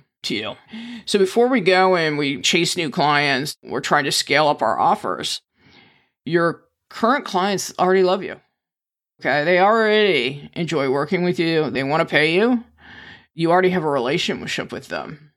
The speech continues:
And they are often one of your best places for higher margin offers. They already have an established relationship with you. They're gonna be open to new offers from you in ways that new clients might not be. And it's much cheaper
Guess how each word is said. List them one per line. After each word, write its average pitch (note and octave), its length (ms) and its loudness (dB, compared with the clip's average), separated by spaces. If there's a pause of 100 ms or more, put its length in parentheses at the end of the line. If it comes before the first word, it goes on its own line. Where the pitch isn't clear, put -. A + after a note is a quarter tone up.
(120)
And C#3+ 100 -6
they F3+ 120 2
are G#3 180 2
often F3 480 2
one D#3 120 -4
of - 20 -6
your C#3 100 -2
best C#3+ 300 -4
places - 500 -2
for A#2 360 -6
higher F3 260 2
margin E3 340 0
offers. E3+ 600 -2 (720)
They D3+ 180 2
already F3 480 4
have D#3 220 0
an C#3+ 180 -8
established D#3+ 540 -2
relationship F#3 640 -2
with G3+ 160 -4
you. G3 180 2
They're F3+ 100 2
gonna D3+ 160 0
be B2 240 -6
open E3+ 600 -2 (180)
to F3+ 100 -2
new F3+ 200 4
offers D#3+ 380 2
from F#3+ 200 -2
you G3 240 -2 (560)
in D#3+ 200 -2
ways D3+ 360 2
that C#3+ 640 -2 (100)
new F3 180 2
clients E3 480 0
might C#3 200 0
not E3 240 0
be. A#3+ 260 -2 (800)
And F#3+ 160 4
it's - 400 0
much F3+ 280 2
cheaper D3 540 0